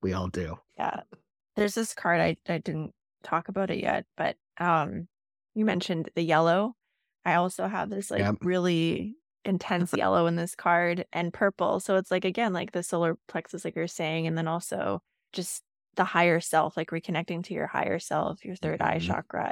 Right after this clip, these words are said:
Speaker 2: And, and this card is Libra. So it's really about rebalancing ourselves. And, oh, while you were talking, like, so many different things just popped into my head. So I'm just gonna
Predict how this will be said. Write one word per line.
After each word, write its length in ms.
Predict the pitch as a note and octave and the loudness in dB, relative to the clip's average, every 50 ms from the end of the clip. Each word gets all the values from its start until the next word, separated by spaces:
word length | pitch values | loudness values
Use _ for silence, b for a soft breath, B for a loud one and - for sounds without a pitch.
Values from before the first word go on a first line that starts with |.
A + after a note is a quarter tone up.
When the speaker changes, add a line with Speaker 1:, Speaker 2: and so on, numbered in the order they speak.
| - - | -4 -6
Speaker 2:
And, 240 | - - - - - _ _ _ _ _ _ _ - | -8 -10 -14 -16 -18 _ _ _ _ _ _ _ 0
and 260 | G#3 G3+ - F#3 G3 | 0 0 0 -2 -2
this 180 | F#3 F3+ - - | -4 -4 -4 0
card 220 | - A3+ G#3+ F#3 | 4 4 4 6
is 100 | F#3+ F3 | 4 2
Libra. 520 | D3 F3 F3 E3+ E3+ - D#3 D3+ D#3+ F#3 | 0 0 0 2 2 4 6 6 6 4
So 120 | F#3+ - F#3 | 2 0 -2
it's 120 | F3 - A#3+ | -4 -4 -2
really 220 | A#3+ F#3 G3 G#3 | 0 2 4 4
about 380 | F#3+ F#3+ F3 E3+ D#3+ - E3+ - | 6 8 6 6 6 4 0 -4
rebalancing 720 | E3+ F3 F3+ E3+ - D3 D3+ D#3 E3 F#3 - - G#3 G#3 | -4 -4 -2 0 0 0 0 0 0 -2 -2 -2 -2 0
ourselves. 640 | G#3+ G#3+ A3+ - - G#3+ A3 A#3 B3 B3 B3+ - - _ _ _ _ _ _ _ _ | 2 2 2 2 4 4 4 4 4 0 -2 -8 -16 _ _ _ _ _ _ _ _
And, 320 | - F#3 E3+ D#3+ E3 - - _ _ | 0 0 2 0 -2 -4 -8 _ _
oh, 220 | - G3+ G3 F3 D3+ | 0 2 4 4 4
while 160 | D#3 E3 E3+ | 6 4 6
you 140 | E3+ F3+ F3+ | 6 4 4
were 100 | F3+ F#3 | 2 2
talking, 380 | - E3 - F3+ - - F3+ F3 | 0 -2 -2 -2 -2 -2 -2 -2
like, 180 | D#3+ - - | -2 -4 -6
so 200 | - - F3 D#3+ | -4 -2 0 0
many 160 | E3 E3+ F3 E3+ | 2 2 2 2
different 340 | - F3+ - - - - - | 2 0 0 -2 -6 -6 -6
things 220 | - - - - | -6 -6 -6 -6
just 160 | - F3+ - | -8 -10 -12
popped 300 | - - - - - - | -10 -8 -8 -8 -6 -6
into 200 | E3 - - - F#3 | -8 -8 -6 -6 -6
my 80 | D#3+ | -6
head. 220 | F3+ G3 D#3 - - | -4 -4 -4 -6 -6
So 120 | - F#3 | -6 -8
I'm 80 | - - | -6 -6
just 180 | E3+ E3+ - - | -8 -8 -6 -4
gonna 300 | F3 F#3 - - G3 | -4 -2 -2 -2 -4